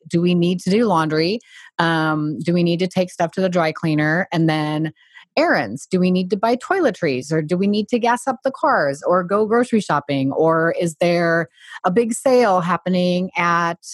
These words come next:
you know, swim outlet, and we're gonna go buy swimming equipment? So those types of things, I think, taking into consideration what you couldn't get done in those five days of eight hours, now you've got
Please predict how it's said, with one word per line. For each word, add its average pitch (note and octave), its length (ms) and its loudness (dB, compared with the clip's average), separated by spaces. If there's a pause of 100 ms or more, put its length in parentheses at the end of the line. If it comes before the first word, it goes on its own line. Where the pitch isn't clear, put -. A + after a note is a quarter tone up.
(560)
you F#3 120 0
know, D#3 360 -2
swim C4+ 340 0
outlet, D3+ 400 0
and D#3+ 220 -4
we're F3+ 120 -2
gonna G3 180 -2
go F#3+ 540 0 (180)
buy G3 160 0
swimming A3+ 380 -2
equipment? C#3+ 480 -6
So F3 260 0 (380)
those B3+ 180 0
types C4+ 260 -2
of F#3+ 200 -4
things, E3+ 420 -2
I F3+ 220 0
think, D#3+ 320 -2 (480)
taking A3+ 320 0
into F#3+ 120 -2
consideration F#3 680 0
what F3+ 160 -2
you F3+ 80 -10
couldn't F4 260 -2
get F3 180 -2
done D#3 380 -2 (460)
in F#3 160 0
those F3 200 -2
five F#3 280 0
days F3 400 0 (140)
of D#3 460 -2 (460)
eight D4 140 2
hours, D3+ 580 -2 (100)
now F#3 120 2
you've G#3 220 -2
got E3+ 280 0